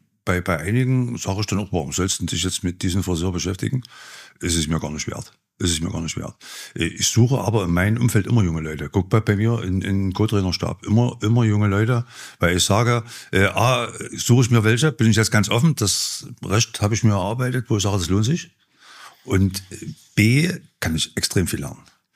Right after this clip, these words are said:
Kann ich extrem viel lernen von den jungen Leuten. Wir haben jetzt einen A-Jugendtrainer,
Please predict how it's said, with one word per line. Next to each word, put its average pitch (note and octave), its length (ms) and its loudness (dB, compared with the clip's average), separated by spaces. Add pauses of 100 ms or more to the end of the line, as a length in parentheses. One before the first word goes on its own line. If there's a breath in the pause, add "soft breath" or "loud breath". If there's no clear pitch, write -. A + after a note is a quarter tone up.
(160 soft breath)
Kann F2+ 160 0
ich F3 80 0
extrem A2 320 4
viel F#2+ 100 2
lernen F#2+ 160 2
von G2 140 2
den E2+ 160 2
jungen E2+ 140 0
Leuten. E2+ 400 0
Wir E2 60 -2
haben F#2+ 120 4
jetzt G2+ 100 2
einen F#2 80 4
A-Jugendtrainer, A2+ 800 2